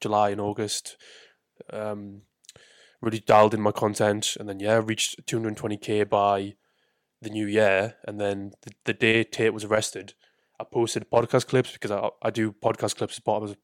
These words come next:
as part of my content. And I, the morning I got a warning, I was like, "Yeah, sound, I've had it before." Went to the gym, sat in the toilet, and I opened my phone, and it was like, "You've been permanently banned.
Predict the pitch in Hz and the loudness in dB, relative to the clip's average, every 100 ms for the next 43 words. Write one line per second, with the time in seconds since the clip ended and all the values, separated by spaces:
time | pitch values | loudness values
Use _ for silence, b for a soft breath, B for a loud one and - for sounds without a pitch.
0 | - 117 - 104 104 - 107 104 95 - | -10 -8 0 0 0 -4 -6 -6 -10 -12
1 | B B - _ _ _ - - - 120 | B B -18 _ _ _ -20 -14 -4 0
2 | 110 - B B B 123 143 143 139 127 | 0 -4 B B B 6 10 10 8 2
3 | 117 110 113 117 104 95 101 98 95 - | 4 6 10 8 8 0 -6 -6 -6 -4
4 | 104 101 110 104 107 107 95 - B B | -2 -2 -2 -4 -4 -2 -2 -4 B B
5 | 120 120 110 113 107 101 95 - 123 107 | -2 -2 0 2 2 0 -8 -2 -2 -2
6 | - 107 101 98 98 101 104 98 - 107 | -2 0 0 -4 -2 -2 0 -4 0 0
7 | 98 95 B B B B - 104 104 104 | 0 -6 B B B B -4 -2 0 2
8 | 101 104 104 107 104 107 - 113 104 104 | 0 -2 -6 -4 -4 -6 -2 -2 -2 -4
9 | 98 101 101 113 | 0 2 4 0